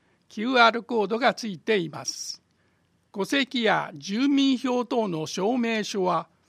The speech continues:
梅田、難波、天王寺のサービスカウンターや、郵送でも請求が可能です。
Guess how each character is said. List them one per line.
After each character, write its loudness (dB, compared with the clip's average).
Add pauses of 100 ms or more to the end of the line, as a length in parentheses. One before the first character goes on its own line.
(360)
梅 4
田、 6
難 2
波、 -2
天 0
王 2
寺 -8
の -6
サ 2
ー 4
ビ -6
ス -12
カ 2
ウ -2
ン -6
タ -6
ー -10
や、 -14 (360)
郵 2
送 2
で 2
も 4
請 0
求 -6
が 2
可 -8
能 -4
で -8
す。 -12